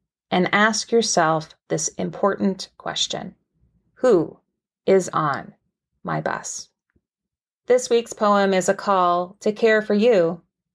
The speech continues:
as well as to free yourself in the season of ongoing reformation to a wholehearted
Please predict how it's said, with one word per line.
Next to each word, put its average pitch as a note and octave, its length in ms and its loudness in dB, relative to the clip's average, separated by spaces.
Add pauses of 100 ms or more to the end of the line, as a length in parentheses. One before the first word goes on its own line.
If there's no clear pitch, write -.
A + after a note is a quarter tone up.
as G3+ 220 0
well G3 240 2
as F#3+ 360 0
to G3 140 -4
free A3 260 2
yourself D#3+ 680 0 (240)
in F3 140 -2
the E3 100 2
season F#3+ 420 2
of D#3+ 120 0
ongoing D#3+ 480 2
reformation D#3+ 760 -2 (320)
to F3 180 0
a E3 140 4
wholehearted F3 1160 2